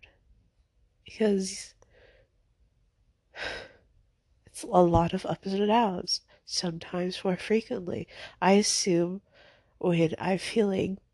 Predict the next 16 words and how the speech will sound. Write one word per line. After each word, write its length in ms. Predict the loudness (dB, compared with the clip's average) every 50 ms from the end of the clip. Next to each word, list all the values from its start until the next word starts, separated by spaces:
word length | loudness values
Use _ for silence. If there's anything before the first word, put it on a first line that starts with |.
| _ _ _ _ _ _
up, 320 | 2 2 2 0 -2 -8 -10 -10 -10 -10 -12 -16 -20 _ _ _ _ _ _ _ _ _ _ _ _ -20 -20 -20 -20 -20 -20 -20 -20 -20 _ _ _ _ _ _ _ -2
that's 220 | 0 0 0 0
actually 460 | 0 0 0 2 2 4 4 4 4 4
what 220 | 2 0 -2 -4
people 360 | -10 -18 -8 -4 -2 -2 -2 -4 -10 _ _ _
feel 380 | -8 -6 -4 -4 -6 -6 -6 _ _ _ _ _ _ _ -6
normally. 920 | -6 -2 0 2 2 2 0 -2 -4 -6 -6 -6 -6 -6 -6 -8 -10 -14 _ _ _ _ _ _ _ _ _ _ _ _ _ _ _ _ _ _ _ _ _ _ _ -20 -18 -10
And 360 | -8 -6 -4 -4 -4 -4 -6 -8 _ _ _ -10 -10 -8 -10 -10 -14 _ _ _ _ _ _ _ _ _ _ _ _ _ _ _ _ _ -20 _ _ _ _ _ _ _ _ _ _ _ _ -20 -20 _ _ _
sometimes 880 | -16 -16 -16 -14 -14 -14 -14 -14 -14 -14 -14 -14 -14 -14 -16 -16 -18 -18 -18
I 100 | -8 -4
can 140 | -4 -4 -4 -4 _ _
stay 560 | -18 -16 -16 -14 -12 -8 -6 -6 -6 -6 -8 -10 -14
up 240 | -14 -12 -12 -14 -14 _ _ -8
and 120 | -6 -4
it's 300 | -4 -4 -6 -6 -10 -14
fine. 560 | -14 -12 -10 -10 -8 -8 -6 -6 -6 -6 -8